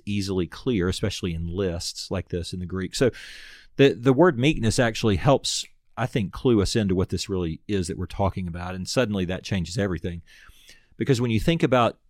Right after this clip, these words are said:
Jesus and the Sermon on the Mount, and Jesus, uh, gives those Beatitudes, and one of those is,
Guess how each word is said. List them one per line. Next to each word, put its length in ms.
Jesus 880
and 160
the 60
Sermon 320
on 80
the 60
Mount, 640
and 100
Jesus, 480
uh, 240
gives 320
those 240
Beatitudes, 880
and 320
one 240
of 80
those 280
is, 280